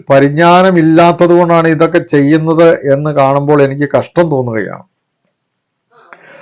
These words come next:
അപ്പോൾ നമ്മുടെ യേശുക്രിസ്തുവിനെ നമ്മൾ ശ്രദ്ധിച്ചു നോക്കിയാൽ യേശുക്രിസ്തു എന്താണ് ചെയ്തത്? യേശുക്രിസ്തു ആരെയും ഉന്തി വീഴ്ചിട്ടില്ല, യേശുക്രിസ്തു ആരെയും തള്ളി വീഴ്ചിട്ടില്ല, യേശുക്രിസ്തു ഊതി വീഴ്ചിട്ടില്ല, യേശുക്രിസ്തു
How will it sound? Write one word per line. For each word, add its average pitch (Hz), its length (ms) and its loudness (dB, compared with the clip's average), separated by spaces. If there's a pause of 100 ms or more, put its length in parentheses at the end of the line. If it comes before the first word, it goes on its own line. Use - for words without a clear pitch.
(220)
അപ്പോൾ 208 180 -2
നമ്മുടെ 214 260 2
യേശുക്രിസ്തുവിനെ 208 640 2
നമ്മൾ 190 220 2
ശ്രദ്ധിച്ചു 175 380 0
നോക്കിയാൽ 170 460 2 (200)
യേശുക്രിസ്തു 185 440 0 (100)
എന്താണ് 185 340 2
ചെയ്തത്? 175 340 2
യേശുക്രിസ്തു 175 420 -2 (100)
ആരെയും 165 300 2
ഉന്തി 160 220 2
വീഴ്ചിട്ടില്ല, 160 540 0 (760)
യേശുക്രിസ്തു 160 460 0
ആരെയും 165 320 4
തള്ളി 151 260 4
വീഴ്ചിട്ടില്ല, 156 460 0 (240)
യേശുക്രിസ്തു 160 580 0 (300)
ഊതി 170 240 2
വീഴ്ചിട്ടില്ല, 156 540 0 (300)
യേശുക്രിസ്തു 156 440 0